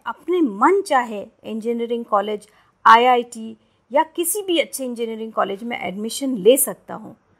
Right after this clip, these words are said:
इसके साथ ही मैंने जो और इंजीनियरिंग के एग्जाम्स दिए थे, उसमें भी मैंने क्वालिफाई कर लिया है। नीट में क्वालिफाई कर लिया है, सीयू सेट में क्वालिफाई कर लिया है। मैं बेहद शुक्रगुजार हूँ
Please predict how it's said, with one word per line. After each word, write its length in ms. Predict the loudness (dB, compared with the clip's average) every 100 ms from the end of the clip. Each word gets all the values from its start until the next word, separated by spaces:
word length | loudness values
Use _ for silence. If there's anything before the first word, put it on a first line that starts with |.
| _ _ _
इसके 300 | -6 -2 0
साथ 340 | 2 2 0 0
ही 80 | -2
मैंने 240 | -2 -4
जो 200 | -6 -8 -8 -2
और 240 | 6 6
इंजीनियरिंग 540 | 6 2 2 0 -2 -4
के 80 | -8
एग्जाम्स 440 | -2 -2 0 -4
दिए 200 | -6 -6 -4
थे, 140 | -6 -6 -20 -12
उसमें 340 | -6 -4 2 6
भी 100 | 6
मैंने 180 | 4 -4
क्वालिफाई 460 | -2 -4 -2 -4 -6
कर 180 | -6 -10
लिया 260 | -10 -12
है। 180 | -12 -16 -20 _ _ _ -4
नीट 420 | 4 6 4 0
में 120 | -4
क्वालिफाई 460 | -2 -4 -2 -4 -4
कर 200 | -6 -12
लिया 260 | -10 -10 -10
है, 240 | -14 -20 _ _ _
सीयू 360 | -8 -6 2 2
सेट 300 | 6 4 4
में 80 | -4
क्वालिफाई 480 | -2 -2 0 0 0
कर 180 | -4 -6
लिया 260 | -6 -6
है। 280 | -8 -12 -16 _ _ _ _ -4
मैं 160 | 0 0 0 -4
बेहद 360 | 0 0 0 -2
शुक्रगुजार 720 | -4 -8 -6 -4 2 2 2
हूँ 220 | -2 -4